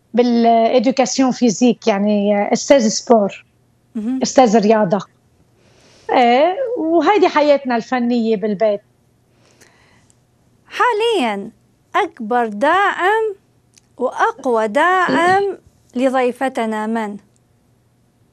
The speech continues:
Speaker 1: أكبر داعم لإلي هو زوجي، آه، هو مشجعني على طريق الفن.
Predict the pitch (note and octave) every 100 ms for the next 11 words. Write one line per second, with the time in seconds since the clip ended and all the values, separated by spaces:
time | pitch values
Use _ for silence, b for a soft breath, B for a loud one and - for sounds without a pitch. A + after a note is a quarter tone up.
0 | _ - D#4 A#3+ C4+ A#3 C4+ B3+ A#3+ A#3+
1 | B3 C#4 C4 D4 C4+ C4 B3 F#3+ B3+ B3
2 | F#3 G#3+ A3+ C4 C#4 A#3 A3 G#3+ B3 B3+
3 | A#3+ A3 - A3+ F#3 A3+ G#3+ G#3+ G#3 G3
4 | G#3 G#3 G#3+ G#3 G#3 - A3+ A#3+ - G3
5 | A3+ G#3+ A#3+ C#4+